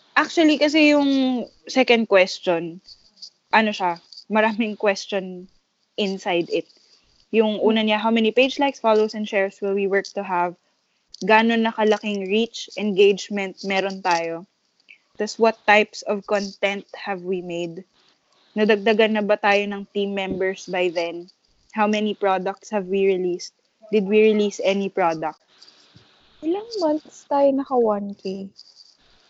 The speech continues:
Speaker 2: April, March. April nagsimula ata yung page. Tama ba?
Speaker 1: He-,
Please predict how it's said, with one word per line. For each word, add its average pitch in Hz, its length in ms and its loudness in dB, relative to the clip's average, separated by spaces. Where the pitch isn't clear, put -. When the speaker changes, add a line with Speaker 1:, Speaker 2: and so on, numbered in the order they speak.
Speaker 2:
April, 330 560 -4
March. 220 320 -14
April 339 480 4
nagsimula 311 800 0
ata 269 240 -4
yung 240 160 2
page. 208 640 -4
Tama 320 240 0
ba? 208 240 0
Speaker 1:
He-, 233 880 4